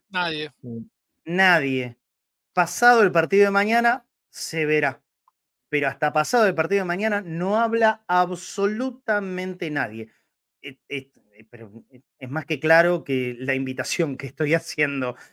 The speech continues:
Speaker 3: para la gente de la oposición, para salir al aire aquí, en realidad a-, al candidato a presidente Andrés Ibarra, eh, lo, lo traslado también para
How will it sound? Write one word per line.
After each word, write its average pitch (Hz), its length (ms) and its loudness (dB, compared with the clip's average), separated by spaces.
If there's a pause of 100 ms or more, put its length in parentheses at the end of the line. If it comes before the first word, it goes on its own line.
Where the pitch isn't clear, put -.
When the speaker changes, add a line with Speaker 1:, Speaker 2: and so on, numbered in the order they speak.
(140)
Speaker 3:
para 139 260 4
la 135 140 4
gente 160 260 2
de 147 80 6
la 143 80 2
oposición, 143 720 -2
para 117 160 -4
salir 127 300 -2
al 143 80 4
aire 143 180 4
aquí, 160 400 0
en 113 160 -10
realidad 120 420 2
a-, 104 220 -8
al 123 100 -8
candidato 131 360 -2
a 131 40 0
presidente 131 460 0
Andrés 127 300 -4
Ibarra, 170 560 6 (320)
eh, 131 460 4
lo, 147 200 -2
lo 139 220 -2
traslado 160 500 6
también 151 380 0
para 139 400 0